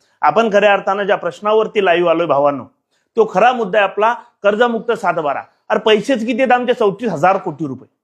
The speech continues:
याच्या मागं पुढे रक्कम होईल थोडीफार, एवढीच अख्ख्या महाराष्ट्राचा सात बारा कोरा होतो.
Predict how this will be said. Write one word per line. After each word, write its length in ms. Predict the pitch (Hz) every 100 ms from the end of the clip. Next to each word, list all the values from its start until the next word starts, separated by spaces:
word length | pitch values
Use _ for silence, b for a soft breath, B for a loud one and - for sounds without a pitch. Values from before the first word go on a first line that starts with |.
| _ _ _
याच्या 220 | 185 170 240
मागं 280 | 196 196
पुढे 240 | 233 226 226
रक्कम 320 | 214 - 233
होईल 200 | 208 220
थोडीफार, 320 | 208 196 196
एवढीच 280 | 196 196 214
अख्ख्या 260 | 196 - 226
महाराष्ट्राचा 580 | 196 170 226 247 226 220
सात 140 | 185
बारा 240 | 165 160 151
कोरा 220 | 147 120
होतो. 240 | 110 110